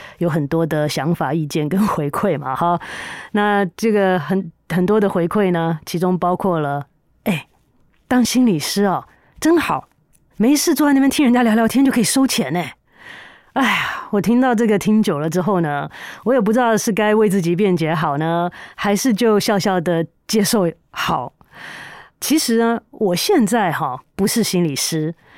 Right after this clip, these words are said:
我现在是跟大家聊天，我还感觉真的是蛮轻松的，真的是觉得好像是我们大家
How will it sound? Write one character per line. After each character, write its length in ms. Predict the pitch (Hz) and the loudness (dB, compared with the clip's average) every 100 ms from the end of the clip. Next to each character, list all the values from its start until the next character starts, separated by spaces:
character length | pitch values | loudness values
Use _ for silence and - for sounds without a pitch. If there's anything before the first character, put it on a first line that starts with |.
| - - | -20 -8
我 160 | 202 190 | -4 0
现 200 | 320 277 | 2 4
在 180 | 277 | 4
是 120 | 233 220 | 2 0
跟 160 | 220 | 2
大 80 | 214 | 2
家 140 | 196 | 2
聊 180 | 185 147 | 0 -2
天， 420 | 151 180 165 175 - | -2 -2 -2 -2 -2
我 80 | 240 | 0
还 180 | 285 | 0
感 240 | 302 202 151 | 0 0 0
觉 140 | 170 | 0
真 180 | 175 208 | 2 2
的 120 | 190 | 2
是 420 | 165 185 170 160 - | 0 0 0 -2 -4
蛮 220 | 202 156 | -4 -2
轻 240 | 170 196 170 | -2 0 0
松 260 | - 156 | 0 -2
的， 200 | 160 156 151 | -2 -4 -2
真 140 | 240 | 0
的 120 | 233 | 2
是 100 | 185 | 0
觉 160 | 185 165 | -2 -2
得 120 | 165 | -2
好 220 | 147 151 | -2 -4
像 240 | 143 202 180 | -2 -2 0
是 120 | 190 | -2
我 80 | 151 | -4
们 240 | 135 156 | -4 -4
大 180 | 185 165 | -2 -2
家 320 | 165 160 165 | -2 -2 -4